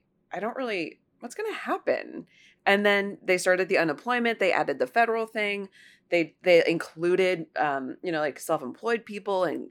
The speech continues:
and contractors and, and, like, really started thinking in ways that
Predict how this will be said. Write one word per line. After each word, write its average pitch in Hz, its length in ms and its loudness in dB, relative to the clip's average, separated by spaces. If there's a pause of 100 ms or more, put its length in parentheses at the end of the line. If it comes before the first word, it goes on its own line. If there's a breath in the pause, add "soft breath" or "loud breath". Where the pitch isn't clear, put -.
and 135 240 -2
contractors 214 840 -4
and, 160 140 -6 (380 loud breath)
and, 196 160 2
like, 190 180 0
really 202 360 0
started 180 500 -4
thinking 220 580 -6 (100)
in 196 200 0
ways 185 520 2 (240)
that 185 240 2